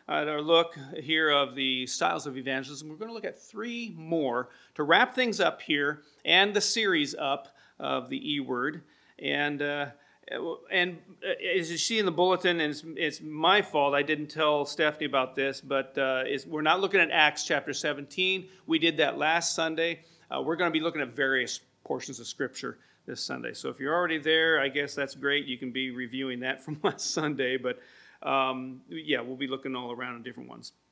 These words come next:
So, uh, we look at the next style. It's called the relational style.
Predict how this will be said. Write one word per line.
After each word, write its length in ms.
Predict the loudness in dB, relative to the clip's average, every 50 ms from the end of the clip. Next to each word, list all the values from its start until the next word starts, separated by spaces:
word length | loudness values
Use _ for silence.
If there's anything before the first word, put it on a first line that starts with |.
| _ _ _ _ _ _ _ _ _ _ _ _ -20 -20 -20 -20 -20 -14 _
So, 380 | 2 6 6 6 6 6 4 4
uh, 440 | 6 6 6 6 6 4 2 -2 -6 -8 -8
we 280 | -4 0 2 4 4 6
look 300 | 8 8 8 8 8 4
at 120 | 4 4
the 100 | 4 2
next 380 | 4 4 4 4 4 2 2 0
style. 500 | 2 6 6 8 8 8 8 8 6 4
It's 100 | 2 -2
called 280 | -2 -2 -2 -2 -2
the 60 | -4
relational 1120 | -6 -6 -8 -8 -6 -2 -2 -2 -2 -2 -4 -2 -2 -2 0 0 0 0 -2 -2 -6 -10 -18 _ _
style. 640 | -12 -10 -6 -2 -2 -2 -2 -2 -4 -8 -12 -18